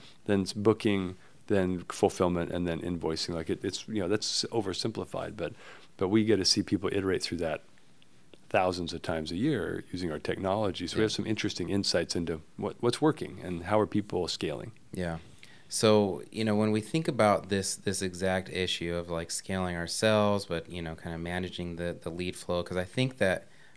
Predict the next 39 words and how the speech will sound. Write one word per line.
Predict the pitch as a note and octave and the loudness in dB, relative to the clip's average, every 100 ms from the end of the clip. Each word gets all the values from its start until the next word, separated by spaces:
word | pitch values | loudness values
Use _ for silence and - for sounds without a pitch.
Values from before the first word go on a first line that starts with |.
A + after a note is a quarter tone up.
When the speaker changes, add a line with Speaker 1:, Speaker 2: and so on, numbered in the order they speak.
| - | -2
Speaker 2:
I | |
think | A2+ F3 | 2 2
for | - C#3+ | 4 4
a | |
lot | G2+ F#2 F#2 F#2 F#2+ | 4 4 4 4 4
of | F#2 - | 2 -4
people, | - F#2 F2+ G2+ G2+ G#2 A2 - - - - - | -8 -8 -4 0 2 2 -2 -12 -20 -20 -20 -20
the | D2 - | -8 -6
problem | F#2 - G#2 A2+ A#2 G#2+ | -6 4 6 6 4 0
isn't | G2 F#2 F#2 - - - - - - - - F#2+ F2+ | 0 0 -2 -4 -14 -20 -20 -20 -20 -20 -16 -12 -2
getting | F#2+ F#2 F#2 | 0 2 0
the | F2 | -2
leads | E2 D#2 - | -6 -6 -6
right | D#2 D2+ | -6 -4
now. | D#2 D2+ D2+ - - | -6 -8 -10 -12 -12
I | |
think | F2 E2+ | -6 -6
it's | E2+ - | -6 -6
the | E2 | -6
managing | E2 E2 E2+ E2+ E2+ D#2+ D#2+ | -6 -4 -2 -4 -6 -8 -10
of | D#2 | -12
the | - - | -16 -14
leads. | - - - - - - - | -14 -14 -16 -18 -20 -18 -8
Speaker 1:
Mm-hmm. | G2 F2 E2+ | -6 -4 -4
Speaker 2:
What | F#2+ A2+ | 4 6
is | C#3+ C3+ | 6 4
the | A#2 | 2
first | F#2+ - - G#2+ G#2+ G2+ - | 0 -4 2 4 4 2 -4
thing | G2 F#2 F#2 | -2 0 0
that | E2+ E2+ | -2 -4
we | F2 F2 | -4 -6
need | F2 E2+ | -6 -6
to, | E2+ | -6
s-, | D#2+ - - | -6 -10 -12
you | E2+ E2 | -8 -6
know, | D#2+ | -6
kind | F2+ E2 | -4 -4
of | |
start | - - E2 | -6 -4 -4